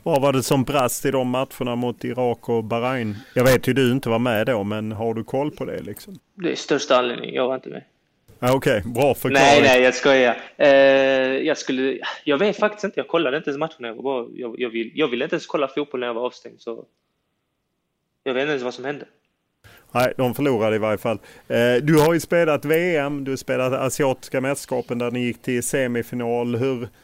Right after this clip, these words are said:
Speaker 1: hur är det att representera Iran och, och liksom göra insatser för landslaget?
Speaker 2: Eh, ja, alltså, så, såklart är det ju ändå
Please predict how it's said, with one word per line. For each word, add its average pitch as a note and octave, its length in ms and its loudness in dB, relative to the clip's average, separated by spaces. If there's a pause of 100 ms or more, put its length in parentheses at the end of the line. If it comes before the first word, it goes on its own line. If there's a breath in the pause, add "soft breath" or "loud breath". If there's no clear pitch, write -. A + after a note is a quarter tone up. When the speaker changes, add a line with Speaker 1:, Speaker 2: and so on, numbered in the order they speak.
(260 soft breath)
Speaker 1:
hur D3 160 4
är F3+ 260 2
det D#3 160 0
att B2+ 360 -6
representera A2 880 -2
Iran G#2 520 -2
och, F#2+ 440 -6
och A2 120 -6
liksom G#2+ 600 -6
göra A2+ 340 0
insatser G#2 720 -4
för F#2+ 360 -8 (180)
landslaget? A2+ 640 -4 (1300 soft breath)
Speaker 2:
Eh, C3+ 560 -2 (280 loud breath)
ja, C3 300 -2 (160)
alltså, - 400 -2 (200)
så, - 280 -8
såklart - 500 -2
är D3 80 2
det C3+ 60 -4
ju C#3 80 0
ändå B2+ 480 -2